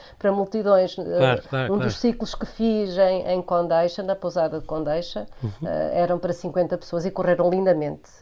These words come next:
Speaker 1: lindamente,
Speaker 2: Sim.
Speaker 1: esgotaram todas as edições. Mas eu julgo que às vezes funciona melhor com um grupo mais pequeno, porque se pode, de facto, fazer tertúlia, pode-se,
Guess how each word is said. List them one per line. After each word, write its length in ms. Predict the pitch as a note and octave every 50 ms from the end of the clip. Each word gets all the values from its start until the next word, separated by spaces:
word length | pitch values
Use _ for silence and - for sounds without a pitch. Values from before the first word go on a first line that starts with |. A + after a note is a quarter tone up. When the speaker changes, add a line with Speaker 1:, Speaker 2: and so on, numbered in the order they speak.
| - -
Speaker 1:
lindamente, 760 | D#3+ D3+ D3+ E3 F#3 F#3 F3 E3+ D#3+ E3 E3+ F3 F#3 F#3 F#3+
Speaker 2:
Sim. 60 | - -
Speaker 1:
esgotaram 500 | - F3 E3 - F#3+ F#3 F3+ F3 F3+ F3
todas 280 | F#3 F3+ E3 F3+ D#3+
as 140 | F3+ F3 E3+ D#3+
edições. 680 | E3+ F3 E3+ E3+ E3+ D#3 - - D3+ D3 D3 D3+ - - - - - - - - -
Mas 220 | - G3+ G#3 G#3 F3+
eu 100 | A3+ A3
julgo 320 | F#3 F#3 A3 A3+ A#3 A#3+ - -
que 500 | - A3 G#3+ G#3 G#3 G3 F#3+ - - -
às 300 | - F3+ F#3+ F#3 - - -
vezes 360 | G#3 G#3 G#3 G3+ G3+ - - -
funciona 480 | - - G3+ F#3+ - - G3 F#3+ F#3+ F#3
melhor 300 | F#3+ F#3+ G3 F#3+ G3 F#3+
com 220 | - G3 F#3+ F#3+
um 40 | F#3
grupo 320 | F3 F3+ F3+ - _ -
mais 260 | F#3 F3+ F3+ F#3 E3+
pequeno, 360 | - - - - F3+ F3 E3+ D#3+
porque 220 | - - - -
se 80 | - _
pode, 220 | - G3+ G3 G3 G3 F#3+
de 260 | - - - - -
facto, 540 | - - F#3+ F#3 F3+ - - _ - - - _ - - - - -
fazer 240 | - C#3+ F3 A3 -
tertúlia, 640 | - - - - _ - G3 F3+ F3+ D#3 D#3 D#3+
pode-se, 480 | - - F3+ F3+ F3 - - - -